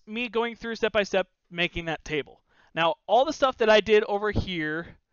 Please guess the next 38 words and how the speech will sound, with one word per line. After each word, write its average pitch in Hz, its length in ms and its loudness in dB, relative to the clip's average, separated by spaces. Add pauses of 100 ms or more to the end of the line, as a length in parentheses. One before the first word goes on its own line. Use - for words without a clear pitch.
(440)
these 208 340 -6
calculations 220 680 0
on 208 80 -4
the 196 80 -6
side, 247 520 2 (100)
you 175 120 -14
do 175 140 -12
not 185 300 0
need 185 180 -8
to 180 100 -10
show 160 280 -4
these, 156 240 -8
or 147 100 -12
you 131 100 -16
shouldn't 156 280 -14
have 143 320 -10
to. 113 260 -20 (480)
Um, 151 240 0
this 185 240 -4
is 240 140 -12
for - 180 -8
you 190 260 -8
to 254 140 -12
know 214 220 0
how 196 500 4
I 180 160 4
calculate 160 540 0
everything 147 340 -8
and 139 100 -16
how 143 180 -6
I 143 80 -4
did 143 120 -8
everything 135 320 -12
step 135 220 -12
by 127 140 -12
step, 208 360 2
color 127 240 -10
coded. 127 420 -12